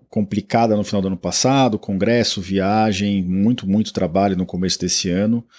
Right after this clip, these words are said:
mas eu não queria deixar esse projeto de forma alguma, ah, d-, diminuir, é uma coisa que eu gosto muito de fazer,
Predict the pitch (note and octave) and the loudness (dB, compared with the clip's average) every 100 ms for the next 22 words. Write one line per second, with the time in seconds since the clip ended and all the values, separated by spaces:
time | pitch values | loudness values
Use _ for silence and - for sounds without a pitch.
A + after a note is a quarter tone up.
0 | - - _ _ - F#2+ G#2+ G#2 A2 G2+ | -20 -20 _ _ -6 -2 -2 0 2 2
1 | - F#2+ F#2+ F#2+ F2 A2 F#2+ G2+ - G2 | 2 0 -2 -4 -6 -2 0 0 -2 -6
2 | - A2 A2 G2 F#2 G#2 G2 F2+ E2 - | -2 -2 0 0 0 0 2 0 -2 -6
3 | F#2 F2 D#2 - - - - - - - | -6 -6 -6 -10 -14 -18 -20 -20 -20 -18
4 | - G2 G2+ G2+ G2 A2+ C3 G#2 F#2 G2 | -12 -2 0 2 2 4 4 2 0 -2
5 | G#2 - F#2+ G#2 - F#2+ F#2+ F#2 F#2 - | -2 -2 0 0 0 -4 -4 -4 -6 -2
6 | F#2 E2+ G#2 B2 | 0 0 -2 -2